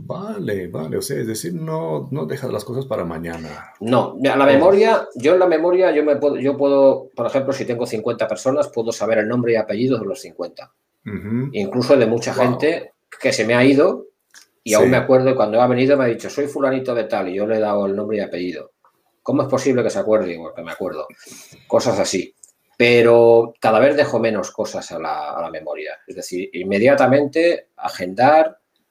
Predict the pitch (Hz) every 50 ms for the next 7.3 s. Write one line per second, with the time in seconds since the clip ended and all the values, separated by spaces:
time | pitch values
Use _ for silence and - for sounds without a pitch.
0 | _ _ - 95 95 95 104 104 101 104 101 107 107 98 98 98 95 92 92 -
1 | 110 98 90 90 113 139 147 156 156 - - _ _ _ _ _ - - 85 -
2 | - 90 90 85 82 - 101 95 92 92 92 104 101 104 107 127 143 151 127 -
3 | - 95 87 - - 71 - - _ _ _ - 90 92 92 90 - - 101 101
4 | 98 95 92 87 85 82 78 76 - - - 95 - - 87 - - 80 - -
5 | 71 - - _ _ _ _ _ _ _ _ _ _ _ _ _ _ _ _ -
6 | - - 113 98 90 87 - 101 98 - - 95 90 - - 90 90 - - 92
7 | 80 76 - - 71 73